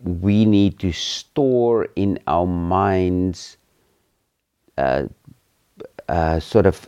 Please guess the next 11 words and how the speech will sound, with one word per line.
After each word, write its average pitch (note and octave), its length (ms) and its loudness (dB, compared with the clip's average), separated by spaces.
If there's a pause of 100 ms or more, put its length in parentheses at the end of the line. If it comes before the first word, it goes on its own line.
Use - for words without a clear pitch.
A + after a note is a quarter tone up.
something G2+ 1000 -2 (400)
when F#2+ 840 0 (480)
something G2 480 0
happens, E2+ 640 -6 (400)
that F#2+ 140 2
I F#2 220 2
h-, D#2 360 -6
know F#2+ 480 2
what F#2+ 380 0
to G2 80 -4
do. F2 640 -2